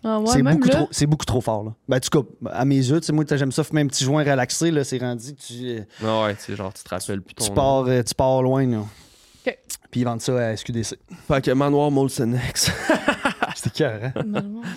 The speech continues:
Speaker 3: Pour faire une grande
Speaker 2: Le, le
Speaker 3: parenthèse.
Speaker 2: Wi-Fi.
Speaker 1: Ouais, ouais, c'est ça. Ok, l'application que tu utilises le plus sur ton téléphone, mis à part, admettons, Instagram,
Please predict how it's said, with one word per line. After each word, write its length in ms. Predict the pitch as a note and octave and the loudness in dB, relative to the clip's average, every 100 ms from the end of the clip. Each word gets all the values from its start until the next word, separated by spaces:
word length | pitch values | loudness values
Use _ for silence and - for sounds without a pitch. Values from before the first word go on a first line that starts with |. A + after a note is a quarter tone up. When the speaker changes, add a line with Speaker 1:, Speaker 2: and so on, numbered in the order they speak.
| - | -4
Speaker 3:
Pour 140 | C3 | -2
faire 160 | - B2 A#2+ | 0 2 2
une 140 | A2 | 0
grande 240 | A2+ G#2+ B2 | -2 -4 0
Speaker 2:
Le, 60 | B2 | 2
le 220 | A#2 A#2+ | 2 2
Speaker 3:
parenthèse. 120 | B2+ | 2
Speaker 2:
Wi-Fi. 400 | B2 B2 C3+ C#3 - - G#3 E3+ A#2+ - | 0 0 -2 -2 -6 -2 0 0 -2 -2
Speaker 1:
Ouais, 120 | A#3+ | 0
ouais, 120 | B3 | 0
c'est 140 | C4 G3+ | -4 -10
ça. 100 | G#3+ G#3+ - | -12 -14 -14
Ok, 180 | A#3 G#3 | -8 -2
l'application 580 | A#3 A#3+ - B3+ A#3+ D4+ | -2 -2 -2 -2 -2 -6
que 40 | - | -6
tu 40 | |
utilises 240 | - A3 G#3+ | -6 -4 -2
le 80 | |
plus 200 | F#3+ A#3 | -2 -4
sur 120 | - G#3 | -6 -6
ton 120 | F#3+ | -6
téléphone, 500 | F#3 F3 - G#3 A#3 | -4 -6 -4 -2 0
mis 140 | A3+ G3 | 0 -2
à 60 | |
part, 260 | F3+ G3 F#3+ | -2 -4 -2
admettons, 320 | F#3 F3+ F3+ | -6 -8 -6
Instagram, 640 | F#3 - F3+ F3 A3+ C#4+ | -8 -6 -8 -6 -4 -4